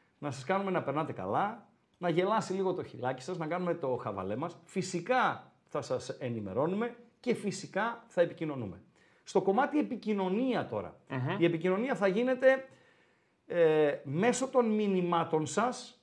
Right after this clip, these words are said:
Speaker 1: όπου έχουμε δύο δρόμους στα μηνύματα. Ο ένας δρόμος είναι το YouTube, Παντελή Αμπατζή.
Speaker 2: Το ένα
Speaker 1: Ο εύκολος.
Speaker 2: path. Το ένα
Speaker 1: Ορίστε.
Speaker 2: path. Μια πε-, είπες δρόμους.
Speaker 1: Ναι.
Speaker 2: Πώς είναι ο, το path;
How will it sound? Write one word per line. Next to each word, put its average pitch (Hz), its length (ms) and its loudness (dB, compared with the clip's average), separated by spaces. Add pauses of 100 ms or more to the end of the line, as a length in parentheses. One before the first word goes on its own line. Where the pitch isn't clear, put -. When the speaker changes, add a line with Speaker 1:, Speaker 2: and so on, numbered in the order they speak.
(120)
Speaker 1:
όπου 190 360 2
έχουμε 254 340 4
δύο 262 280 8
δρόμους 156 600 2
στα - 180 -2
μηνύματα. 120 580 -4 (120)
Ο 202 100 0
ένας 269 180 2
δρόμος 269 480 2
είναι 269 480 0 (380)
το 269 120 0
YouTube, 214 320 4 (300)
Παντελή 143 340 2
Αμπατζή. 104 320 -2
Speaker 2:
Το - 140 -10
ένα 147 160 4
Speaker 1:
Ο 233 60 10
εύκολος. 127 560 6
Speaker 2:
path. - 40 -18 (640)
Το 131 100 -6
ένα 143 160 0
Speaker 1:
Ορίστε. 180 160 -2
Speaker 2:
path. 131 260 2 (180)
Μια 135 200 -6
πε-, 139 160 -2
είπες 165 280 -2
δρόμους. 165 520 0 (240)
Speaker 1:
Ναι. 160 280 0
Speaker 2:
Πώς 135 140 -10
είναι 127 200 -4
ο, 113 360 -6
το 127 200 -2
path; 117 160 4